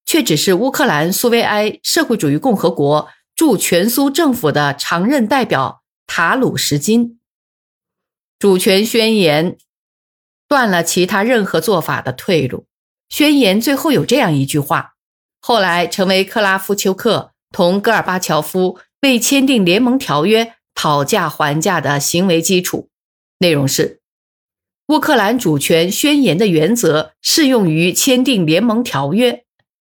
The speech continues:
须知当时的局势已经很明朗，一九九一年八月份签署不了联盟条约。这期间，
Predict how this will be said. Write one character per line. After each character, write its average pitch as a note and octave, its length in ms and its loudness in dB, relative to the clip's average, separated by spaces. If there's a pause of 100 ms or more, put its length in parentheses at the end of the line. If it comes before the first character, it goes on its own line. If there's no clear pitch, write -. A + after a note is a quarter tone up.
(560)
须 A3 280 0
知 G3+ 220 2
当 G#3 280 0
时 F#3+ 160 -2
的 F3+ 100 0
局 D#3+ 200 0
势 F#3 160 0
已 D#3+ 120 0
经 E3+ 200 0
很 D#3 180 -2
明 B2+ 240 0
朗， E3+ 240 -2 (500)
一 D#4 160 2
九 C4+ 160 2
九 A3+ 160 2
一 G#3+ 140 2
年 A3 180 2
八 C4+ 180 0
月 C#4 140 2
份 F3+ 240 0
签 G3+ 220 0
署 F3+ 160 0
不 F3 120 -2
了 C#3+ 180 0
联 D3+ 180 0
盟 D#3 140 0
条 C3+ 280 -4
约。 D3 260 -2 (280)
这 G#3 100 2
期 - 180 0
间， F#3 340 0